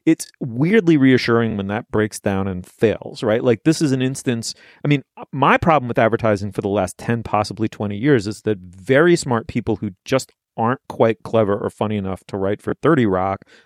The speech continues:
or The Simpsons go into advertising. And advertising is very, I mean, advertising is now as funny,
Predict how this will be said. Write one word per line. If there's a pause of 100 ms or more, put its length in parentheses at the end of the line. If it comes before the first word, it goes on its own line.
(120)
or
The
Simpsons
go
into
advertising. (260)
And
advertising
is
very,
I
mean,
advertising
is
now
as
funny,